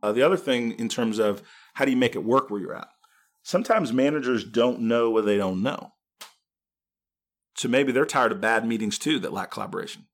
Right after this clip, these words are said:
Ask around. Sometimes in, if you don't ever push the issue of what change can happen in your company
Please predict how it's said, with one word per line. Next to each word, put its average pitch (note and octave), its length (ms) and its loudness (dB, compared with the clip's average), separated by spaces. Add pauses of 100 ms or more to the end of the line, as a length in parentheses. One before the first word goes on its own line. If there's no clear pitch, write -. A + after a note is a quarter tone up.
(1160)
Ask D#3+ 200 -8
around. F#3 340 -4 (520)
Sometimes D#3 480 -2
in, C3 220 -2
if - 180 -4
you C3 100 -6
don't C3+ 300 2
ever C3 240 0
push C3 280 -2
the A2 140 -2
issue C3 340 0
of G#2+ 80 -2
what A2+ 280 -2
change B2+ 340 -8
can G#2 120 -10
happen B2 300 -2
in G#2+ 80 -2
your G2+ 100 -4
company C#3 420 -6